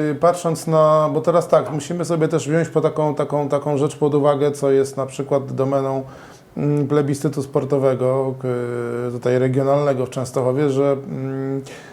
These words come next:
po pierwsze patrzymy na dokonania, po drugie patrzymy na popularność. Jeśli dzisiaj, e, u-, chcemy połączyć popularność i sukces, no to niewątpliwie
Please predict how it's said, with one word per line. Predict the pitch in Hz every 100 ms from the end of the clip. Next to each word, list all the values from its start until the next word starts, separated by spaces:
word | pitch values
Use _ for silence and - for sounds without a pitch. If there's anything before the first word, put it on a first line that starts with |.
| - -
po | 151
pierwsze | 139 170 131 147 139 127 - 160 - - - - - - - _ _ -
patrzymy | 139 - 165
na | 156
dokonania, | 143 143 143 151 165
po | 135
drugie | 143 143 147
patrzymy | 147 143 160 151
na | 147
popularność. | 139 139 151 143 123 117 107
Jeśli | 117 - 120
dzisiaj, | 120 156 151 139 135 - - - -
e, | 123 123 123 127
u-, | 131 120
chcemy | - 156 147
połączyć | 135 147 147 139 135
popularność | 139 131 147 147 143 143 139 - -
i | 151 143 143 139 143 139 139
sukces, | 139 156 - 165 165 180
no | 160
to | 165
niewątpliwie | 160 147 147 156 139 120